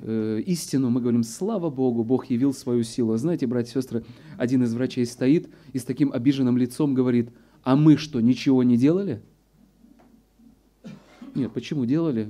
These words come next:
Мы и вам благодарны за ваши старания, за всё. Но если бы Бог не дал жизнь, вы бы ничего не сделали. Братья и сестры, как мы желаем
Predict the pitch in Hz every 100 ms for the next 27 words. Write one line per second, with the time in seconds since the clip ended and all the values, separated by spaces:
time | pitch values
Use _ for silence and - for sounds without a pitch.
0 | 110 110 120 120 156 139 117 120 117 113
1 | 110 104 101 _ - 113 107 107 104 101
2 | 120 117 113 110 107 131 131 113 101 -
3 | 107 101 - 131 123 123 _ _ 101 117
4 | 156 190 175 139 127 127 104 107 101 98
5 | 101 95 95 - _ - 117 117 117 120
6 | 156 156 117 104 98 92 104 87 90 90
7 | _ _ - _ _ _ _ _ _ -
8 | - - 135 135 135 175 170 113 92 -
9 | - _ _ _ _ _ _ - 165 156
10 | 139 123 127 156 175 104